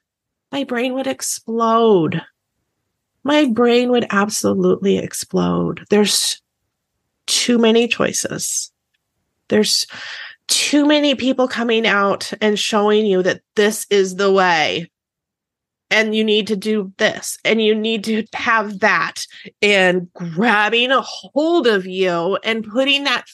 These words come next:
fear in you that you have to start out perfect right away. And it's bullshit. So don't listen to your brain. Don't listen to anybody else. There isn't a single person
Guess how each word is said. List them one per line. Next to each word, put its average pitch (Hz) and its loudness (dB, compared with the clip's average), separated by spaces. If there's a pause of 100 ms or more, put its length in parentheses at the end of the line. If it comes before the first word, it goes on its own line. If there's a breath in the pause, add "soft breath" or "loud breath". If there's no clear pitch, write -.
(140)
fear 302 2
in 196 -2
you 165 -2 (1400)
that 269 2
you 262 2
have 262 0
to 277 -4
start 214 2
out 208 2
perfect 208 -2
right 175 2
away. 170 -4 (1000)
And 180 2
it's - -2
bullshit. - 0 (960)
So - -2
don't 180 0
listen 196 0
to 214 0
your 202 4
brain. 175 0 (260 loud breath)
Don't 160 -2
listen 185 2
to 190 -2
anybody 180 0
else. - -4 (640 loud breath)
There 190 2
isn't 185 0
a 190 0
single 277 0
person 175 -2